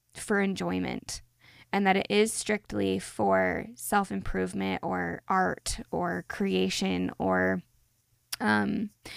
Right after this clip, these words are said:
you know, you have to keep that in mind as well. Are, do you need a job, or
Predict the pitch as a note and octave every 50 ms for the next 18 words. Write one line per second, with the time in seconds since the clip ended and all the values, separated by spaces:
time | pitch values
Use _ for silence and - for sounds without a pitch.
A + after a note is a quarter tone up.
0 | - - - - A#3+ A#3 G#3 G#3+ - - A3+ B3 B3+ B3+ B3 - A#3+ - B3 A3
1 | - A3 A3 A3 G#3+ A3 A3 G#3+ G#3 G3+ G3 G#3 - G#3 G#3+ A3 G#3+ - - G#3+
2 | A3 A3+ - - - G3+ - - A#3 A#3+ B3 B3+ C4+ C#4 C4+ C4+ C4+ C4+ C4+ C#4
3 | C4 C4 B3+ B3 - - A3 G#3 G#3 G#3 A3 A#3+ B3 C#4 C#4 C#4+ D#4+ - - -
4 | - - - - - _ - - G#3 G#3+ G#3 G#3+ G#3 G3+ G3+ G#3+